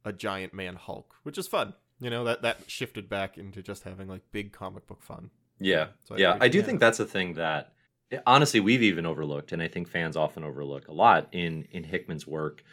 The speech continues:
Speaker 2: and especially here with Esad Ribic, who we've definitely, I've definitely
Speaker 1: Yeah, we need to talk
Speaker 2: undercredited
Speaker 1: about him just a
Speaker 2: how
Speaker 1: little bit,
Speaker 2: good,
Speaker 1: yeah.
Speaker 2: uh, Ribic is and just how much he sells the vision of what this world can be. But, like,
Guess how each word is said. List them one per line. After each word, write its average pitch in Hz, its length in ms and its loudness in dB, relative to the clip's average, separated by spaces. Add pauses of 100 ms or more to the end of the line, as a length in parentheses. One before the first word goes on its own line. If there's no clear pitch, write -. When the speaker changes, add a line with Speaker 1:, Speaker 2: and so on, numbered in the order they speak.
(340)
Speaker 2:
and 123 120 2
especially 131 420 6
here 98 140 6
with 82 100 2
Esad 78 260 -2
Ribic, 71 360 -4
who 82 120 -6
we've 80 200 -6
definitely, 73 640 0
I've - 380 4
definitely 78 360 -4 (140)
Speaker 1:
Yeah, - 80 -6
we 117 100 -6
need 139 80 0
to 85 100 4
talk 107 180 0
Speaker 2:
undercredited - 40 -4
Speaker 1:
about 95 200 -6
him 95 160 -12
just 101 120 -10
a - 40 -10
Speaker 2:
how 117 220 10
Speaker 1:
little 92 80 2 (260)
bit, - 40 -8
Speaker 2:
good, 92 180 -10 (120)
Speaker 1:
yeah. - 60 -14
Speaker 2:
uh, - 180 -16
Ribic 85 380 -2
is 78 220 -4
and 76 100 -10
just 76 140 -14
how 90 120 -6
much 82 200 -6
he 78 100 -12
sells 73 680 -4 (400)
the - 120 0
vision 82 500 6 (140)
of 80 140 -8
what 87 140 2
this 82 180 -6
world 87 200 -4
can 87 140 -12
be. 113 140 4
But, 87 160 2
like, 104 200 6